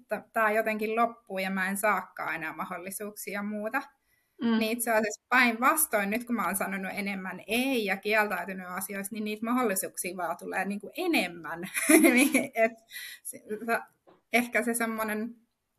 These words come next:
Speaker 1: sisäinen hyvä olo ja rauha sit siitä
Speaker 2: Mm.
Speaker 1: omasta tekemisestä vielä enemmän niinku tu-, tuo ihmisiä niinku mun luokse. Et kun
Speaker 2: Mm.
Speaker 1: kai se vähän paistaa sitten läpi, että okei, että tolla ihmisellä on hyvä olla ja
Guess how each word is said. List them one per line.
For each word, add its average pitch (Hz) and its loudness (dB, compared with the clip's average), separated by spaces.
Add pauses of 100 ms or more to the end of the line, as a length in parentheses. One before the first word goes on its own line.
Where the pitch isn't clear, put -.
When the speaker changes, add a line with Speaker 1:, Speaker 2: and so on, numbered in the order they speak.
(1160)
Speaker 1:
sisäinen 202 2
hyvä 220 0
olo 233 2
ja 180 0
rauha 214 2
sit - -6
siitä 233 2
Speaker 2:
Mm. 233 0
Speaker 1:
omasta 190 -6 (140)
tekemisestä 190 -4 (720)
vielä 208 0
enemmän 226 0
niinku 180 -10 (1500)
tu-, 196 -6 (340)
tuo 190 -2
ihmisiä 185 -4
niinku 180 -10
mun 190 -8
luokse. 175 -6 (260)
Et 196 -8
kun 185 -10
Speaker 2:
Mm. 226 0 (540)
Speaker 1:
kai 220 0
se 196 -6
vähän 233 0
paistaa 208 -2
sitten 180 -6
läpi, 175 -6
että 190 -10
okei, 190 -6
että 190 -10
tolla 208 -2
ihmisellä 185 -4
on 185 -4
hyvä 185 -4
olla 180 -8
ja 185 -8